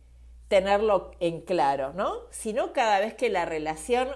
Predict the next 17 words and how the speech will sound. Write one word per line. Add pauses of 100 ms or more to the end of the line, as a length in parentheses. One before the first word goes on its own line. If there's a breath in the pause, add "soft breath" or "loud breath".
o
la
persona
empiece
a
flaquear
un
cachito,
voy
a
saltar
a
otra
porque
necesito
estar
constantemente